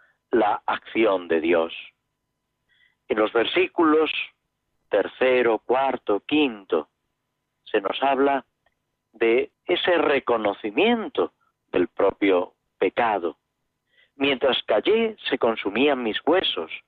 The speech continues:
rugiendo todo el día. Porque día y noche tu mano pesaba sobre mí.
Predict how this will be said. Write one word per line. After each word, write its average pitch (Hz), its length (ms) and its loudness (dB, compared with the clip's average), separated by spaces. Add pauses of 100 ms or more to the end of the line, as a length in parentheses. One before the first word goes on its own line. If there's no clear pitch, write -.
(280)
rugiendo 113 640 0
todo 160 340 -2
el 85 140 0
día. 90 320 0 (600)
Porque 147 320 0
día 240 280 2
y 202 80 2
noche 180 380 0
tu 113 140 -2
mano 101 320 0
pesaba 165 440 -2
sobre 87 360 0
mí. 101 240 -6